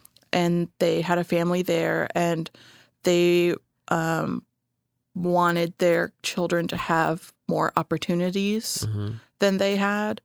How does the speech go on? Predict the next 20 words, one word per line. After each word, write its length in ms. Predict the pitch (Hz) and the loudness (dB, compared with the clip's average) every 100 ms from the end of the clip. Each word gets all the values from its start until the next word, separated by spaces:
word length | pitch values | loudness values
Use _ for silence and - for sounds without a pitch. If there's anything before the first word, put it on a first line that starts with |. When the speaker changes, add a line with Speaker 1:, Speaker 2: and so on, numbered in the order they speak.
| _ _ - | _ _ -2
Speaker 1:
And 160 | 175 175 | 0 2
that's 200 | 175 185 | 0 2
why 120 | 175 | 0
they 120 | 170 | 0
moved 180 | 170 - | -2 -4
to 60 | 190 | -2
New 140 | 185 | -2
Zealand. 520 | 196 202 196 196 196 - - | -2 -2 -2 -2 -4 -8 -2
And, 440 | 175 175 170 175 - _ _ _ _ _ | 0 2 0 -2 -8 _ _ _ _ _
but 180 | 202 170 | 0 2
they 120 | 190 | 2
didn't 380 | 185 190 185 - | 2 2 0 0
let 320 | 180 170 165 - | 2 2 0 0
my 160 | 180 175 | 0 0
dad 300 | 175 165 160 | 0 0 0
and 160 | 165 | 0
his 220 | 175 170 | 0 -2
brothers 560 | - 175 165 165 165 - - | 0 0 2 2 0 -6 -6
speak 360 | - 180 170 | -2 -2 -2
Samoan 680 | - 156 147 151 143 156 | -2 0 0 0 -2 -4